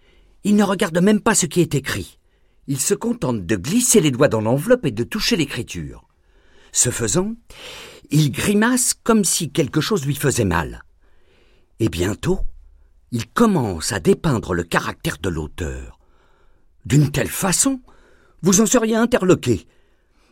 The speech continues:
Il décrit cette personne à la perfection, jusqu'au moindre détail. Je lui ai donné une enveloppe avec une lettre du vieux Weinberg. Il a tout découvert, sans omettre son diabète et sa faillite prochaine.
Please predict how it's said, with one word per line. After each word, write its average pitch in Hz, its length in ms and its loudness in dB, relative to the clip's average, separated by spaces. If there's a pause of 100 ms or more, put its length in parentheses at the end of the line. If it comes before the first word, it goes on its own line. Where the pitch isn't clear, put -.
Il 170 200 0
décrit 185 300 -2
cette - 260 -4
personne 233 380 2
à - 20 2
la 196 120 0
perfection, - 680 -2 (320)
jusqu'au - 400 2
moindre 185 440 4
détail. 90 600 -4 (560)
Je 131 160 4
lui 151 220 4
ai 131 60 4
donné 170 300 4
une 131 140 8
enveloppe 196 300 0
avec 127 260 -2
une 123 220 6
lettre 117 320 2
du 98 100 -4
vieux 95 200 0
Weinberg. 82 760 -4 (880)
Il 240 120 4
a 247 60 6
tout 269 140 4
découvert, 226 680 2 (300)
sans 254 400 4
omettre 226 360 2
son 139 200 2
diabète 196 420 4
et 160 60 2
sa 147 180 2
faillite 170 400 0
prochaine. 123 640 4